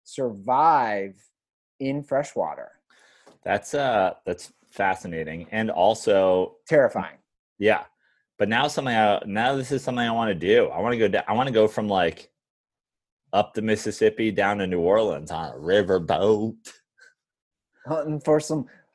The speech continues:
Speaker 1: some bull sharks.
Speaker 2: Yeah.
Speaker 1: Yeah,
Speaker 2: All right,
Speaker 1: man.
Speaker 2: I'm switch-, I'm switching hats.
Speaker 1: Did you, uh, did you ever read much Mark Twain?
Speaker 2: I mean, I read, uh, Huck Finn. <laughs>
Speaker 1: You read Tom Sawyer?
Speaker 2: Yeah, I think so.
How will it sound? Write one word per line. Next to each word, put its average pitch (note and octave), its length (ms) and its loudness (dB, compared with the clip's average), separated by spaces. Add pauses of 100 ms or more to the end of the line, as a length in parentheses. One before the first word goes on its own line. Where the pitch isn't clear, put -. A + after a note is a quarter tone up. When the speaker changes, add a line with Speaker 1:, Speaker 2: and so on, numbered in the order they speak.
(160)
Speaker 1:
some F3 340 0 (200)
bull A#3 540 6
sharks. C4 920 6 (240)
Speaker 2:
Yeah. A2+ 400 4 (1080)
Speaker 1:
Yeah, F3 100 2
Speaker 2:
All G#3 60 6
right, G#2 60 4
Speaker 1:
man. G2 100 4
Speaker 2:
I'm B2+ 60 -2
switch-, D3 280 4
I'm A#2+ 100 2
switching C#3+ 260 2
hats. A2+ 540 0 (400)
Speaker 1:
Did C#3+ 180 2
you, G#3 220 6
uh, F3 300 8
did D#3 140 0
you G3+ 100 6
ever F#3 140 4
read F#3 200 4
much E3 200 2
Mark D#3+ 240 2
Twain? E3+ 460 0 (1040)
Speaker 2:
I G#2+ 120 0
mean, A2 440 -2
I A#2 80 2
read, A2 360 8
uh, G2+ 380 8 (180)
Huck - 260 0
Finn. A2 340 4 (100)
<laughs> - 0 - (720)
Speaker 1:
You C3+ 100 -8
read C3+ 180 -4
Tom C3 200 0
Sawyer? D3 500 2 (400)
Speaker 2:
Yeah, G#2 200 4
I F#2+ 80 2
think - 200 -8
so. D#2 340 -2